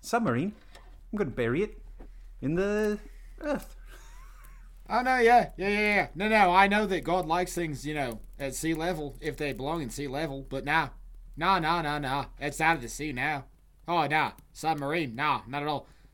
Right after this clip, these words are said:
Speaker 2: Sub, sub my hill now is what it is. That's what that is, bud.
Speaker 1: And we are gonna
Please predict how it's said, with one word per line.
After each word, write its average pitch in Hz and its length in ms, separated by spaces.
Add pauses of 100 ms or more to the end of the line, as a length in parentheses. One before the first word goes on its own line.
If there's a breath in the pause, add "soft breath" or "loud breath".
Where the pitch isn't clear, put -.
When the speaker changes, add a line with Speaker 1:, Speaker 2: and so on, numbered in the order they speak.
Speaker 2:
Sub, 175 360 (280 soft breath)
sub 175 280
my 175 240
hill 170 260
now 147 440
is 123 160
what 139 160
it 127 80
is. 147 300 (400)
That's - 80
what 113 120
that 139 220
is, 120 120
bud. 139 220 (840 loud breath)
Speaker 1:
And 139 220 (120)
we 175 240
are 185 140
gonna 151 340